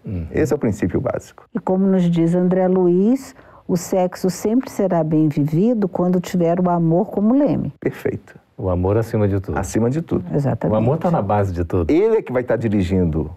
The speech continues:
Speaker 2: o sexo. O sexo é o barco, mas o amor tem que tá guiando esse barco.
Speaker 1: Uhum.
Speaker 3: E não ao contrário, como a gente
Speaker 2: Exatamente.
Speaker 3: muitas vezes observa.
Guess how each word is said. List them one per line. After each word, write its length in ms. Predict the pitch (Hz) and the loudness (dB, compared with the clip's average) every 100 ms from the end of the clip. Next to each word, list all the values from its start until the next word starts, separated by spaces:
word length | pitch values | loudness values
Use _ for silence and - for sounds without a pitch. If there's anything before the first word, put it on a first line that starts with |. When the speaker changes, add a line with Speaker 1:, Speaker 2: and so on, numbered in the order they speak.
| - - | -14 -8
Speaker 2:
o 80 | - | -8
sexo. 560 | - - - - - | -4 -6 -6 -10 -8
O 20 | |
sexo 460 | 85 135 143 - 185 | -4 -2 -4 -4 -2
é 40 | |
o 60 | 170 | 0
barco, 400 | - 85 87 - | 0 -4 -6 -4
mas 160 | 82 90 | -2 0
o 60 | |
amor 400 | 95 92 113 - | 0 2 2 0
tem 120 | - 110 | -2 -4
que 60 | |
tá 120 | - | -4
guiando 560 | 85 87 82 82 76 76 | -4 -2 0 0 0 -4
esse 160 | 76 - | -10 -14
barco. 260 | - - - | -16 -14 -10
Speaker 1:
Uhum. 400 | 85 76 76 101 - 165 | -8 -8 -6 -8 -6 -2
Speaker 3:
E 80 | |
não 200 | 170 180 | 0 2
ao 100 | 185 | 0
contrário, 580 | 185 208 247 202 185 185 | 0 0 0 0 0 0
como 220 | 190 185 | 0 0
a 40 | 185 | 2
gente 180 | 185 196 | 2 0
Speaker 2:
Exatamente. 180 | - | 0
Speaker 3:
muitas 300 | 196 185 202 | 0 0 0
vezes 300 | 185 180 175 | 2 2 2
observa. 680 | 190 214 - 175 143 147 143 | 0 -2 -2 -2 0 -2 -4